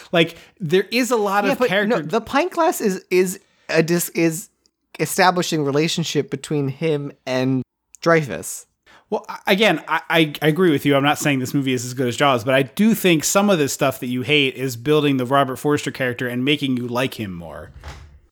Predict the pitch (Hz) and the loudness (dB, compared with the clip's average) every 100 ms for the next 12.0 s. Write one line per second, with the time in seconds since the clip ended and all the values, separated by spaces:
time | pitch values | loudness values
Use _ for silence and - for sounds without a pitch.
0 | _ _ 135 123 92 69 - - - _ | _ _ -4 -2 -2 -6 -10 -14 -20 _
1 | _ _ 156 156 139 139 147 - 185 196 | _ _ 0 2 2 0 -2 -2 -2 0
2 | 165 143 151 151 175 202 233 208 202 170 | 0 -2 0 0 2 2 2 0 0 0
3 | 196 202 202 156 165 165 165 156 147 127 | 2 2 0 0 0 2 2 2 -2 -6
4 | - 147 143 - 151 135 - 123 120 113 | -2 -2 -2 0 2 2 0 -2 0 -2
5 | - 131 127 127 117 107 101 - - 127 | -2 -2 4 4 6 4 0 -4 -2 -2
6 | 104 113 101 - 87 71 110 - 180 165 | 0 2 0 0 -8 -8 -8 -2 2 2
7 | 143 131 143 151 - 135 131 139 - _ | 2 2 2 0 -2 -2 0 -2 -6 _
8 | _ _ _ 202 220 170 156 165 160 156 | _ _ _ 0 4 4 2 4 4 2
9 | - _ 165 160 151 - - 180 170 156 | -6 _ 0 2 2 -6 -4 2 2 0
10 | - 160 147 165 170 156 147 156 151 160 | -2 -2 0 2 2 2 2 2 2 2
11 | 165 156 131 - 135 - - 190 - - | 2 -2 -2 -2 0 2 2 2 0 -2